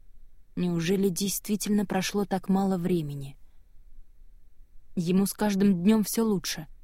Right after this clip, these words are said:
быстро продолжила Наари. И если она и заметила блеск слёз в отчаявшихся глазах Кивы, то не подала виду. "Мне лишь дважды удалось к нему пробраться. За Джараном следят чуть ли не так же пристально, как за тобой.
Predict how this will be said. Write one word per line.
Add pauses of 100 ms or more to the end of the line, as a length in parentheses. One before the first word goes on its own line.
(640)
быстро
продолжила
Наари. (800)
И
если
она
и
заметила
блеск
слёз
в
отчаявшихся
глазах
Кивы, (520)
то
не
подала
виду. (1160)
"Мне
лишь
дважды
удалось
к
нему
пробраться. (500)
За
Джараном
следят
чуть
ли
не
так
же
пристально,
как
за
тобой.